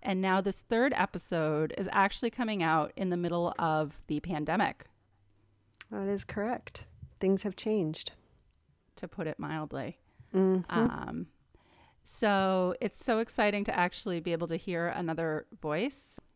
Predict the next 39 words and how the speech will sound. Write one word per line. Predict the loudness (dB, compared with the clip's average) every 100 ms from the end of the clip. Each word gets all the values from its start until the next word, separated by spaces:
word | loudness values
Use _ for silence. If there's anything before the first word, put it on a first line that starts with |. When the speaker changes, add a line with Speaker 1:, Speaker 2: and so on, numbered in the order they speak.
| -16
Speaker 1:
you | -6 -4
know, | -2 -4
everybody | -4 -4 -4 -4
being | -2 -2 -2
in | -2
their | -2
Speaker 2:
Mm. |
Speaker 1:
houses, | -2 -2 -2 -2 -2 -4 -8 -14 -16
self-isolating. | -4 -2 -2 -2 -4 -4 -4 -2 -2 -4 -4
And | -4 -2 -4
so | -4 -2
it's, | -2 -6 -10
it's | -12
great | -4 -4 -2
to | -6
sort | -6 -4 -2
of | -2 -6 -8
connect | -4 -4 -4
with | -4
you | -2 0
and | 0 -2 -4 -10
have | -2 0
a | 2
real | 4 4
person | 4 0 0 2
on | 4 4
the | 4
other | 4 2
end | 2 2 2
of | 2
the | 0
line. | 2 2 2 2 0 -2 _ -20 -20 -6 -6 -6 -20 -20 _ -8
Speaker 2:
Yes, | -2 -2 -2
I | 0 2
really | 4 4 4
miss | 2 0
you. | -2 -2 -2 -10 _ _ _ -12
Speaker 1:
I | -8
know. | -4 -4